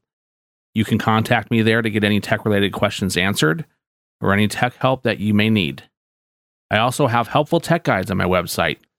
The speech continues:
that you can get, such as how to easily back up your text messages on your cell phone.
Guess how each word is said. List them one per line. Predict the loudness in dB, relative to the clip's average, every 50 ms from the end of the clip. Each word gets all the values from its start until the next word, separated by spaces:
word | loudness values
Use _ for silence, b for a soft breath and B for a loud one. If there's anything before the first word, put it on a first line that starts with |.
| _ _ _ -4
that | -2 -2
you | -2 0
can | 0 0
get, | 0 0 0 -2 -2
such | -2 -4 -2 -2
as | -4 -2
how | 0 0 0 0
to | -2
easily | -2 -2 -2 0 0 0 0
back | 2 2 0 0 -2 -4
up | -4 -4
your | -4
text | -2 0 -2 -2 -2 -2
messages | -4 -4 -2 0 0 2 2 2
on | 0 0 2 2 2
your | 2 2 0
cell | 0 0 0 0
phone. | 0 -2 -4 -4 -4 -6